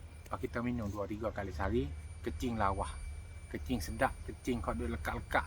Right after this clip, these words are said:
tu jadi tak lekat. Kecing kalau ada meneher-meneher, Puasa seketoh, seketoh, seketoh tu jadi perut,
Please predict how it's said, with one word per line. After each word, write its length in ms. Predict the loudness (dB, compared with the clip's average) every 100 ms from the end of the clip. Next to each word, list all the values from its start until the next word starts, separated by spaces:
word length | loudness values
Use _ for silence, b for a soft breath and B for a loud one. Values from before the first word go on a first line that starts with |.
| 2
tu 80 | 2
jadi 160 | 2 2 0
tak 160 | -2
lekat. 200 | -2 -4 -6 -8 B B B -8
Kecing 240 | -8 -4 -2
kalau 240 | 0 2
ada 60 | 2
meneher-meneher, 720 | 2 4 4 4 4 4 4 0 B B B -2
Puasa 240 | 0 2 2
seketoh, 560 | 2 -2 -2 2 2
seketoh, 400 | 2 -4 4 4
seketoh 420 | 4 0 2 2 2
tu 80 | 2
jadi 160 | 0 0
perut, 480 | 0 2 6 4